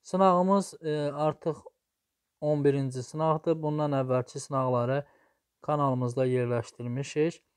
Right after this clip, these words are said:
Zəhmət olmasa kanalımıza abunə olun ki, hər video izahlardan xəbərdar olasınız. Sınağın linkini də şərh bölməsində yerləşdirəcəm.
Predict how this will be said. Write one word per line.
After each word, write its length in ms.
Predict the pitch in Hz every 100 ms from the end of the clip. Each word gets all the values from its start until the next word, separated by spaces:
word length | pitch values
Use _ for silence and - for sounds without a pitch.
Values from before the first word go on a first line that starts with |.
| _ _ _ _
Zəhmət 460 | 156 170 180 180 165
olmasa 400 | 151 135 123 123
kanalımıza 720 | - 127 127 123 120 127 127
abunə 400 | 131 127 131 127 147
olun 220 | 170 165
ki, 260 | - 160 160 - _ _ -
hər 220 | 185 170
video 380 | 160 156 147 147
izahlardan 1040 | 135 139 135 131 127 127 123 135 151 175 _ _ _ _
xəbərdar 600 | 156 151 143 139 147 160 151
olasınız. 840 | 143 139 139 - 123 123 127 - _ _ _ _ -
Sınağın 460 | 190 185 196 185
linkini 400 | 170 151 - 160
də 120 | 147 135 - _ _ _ _ _ _ _ _ _ _ _ _ _
şərh 300 | - 165 147 -
bölməsində 580 | 139 135 127 - 123
yerləşdirəcəm. 920 | 123 131 147 156 - 165 160 180 180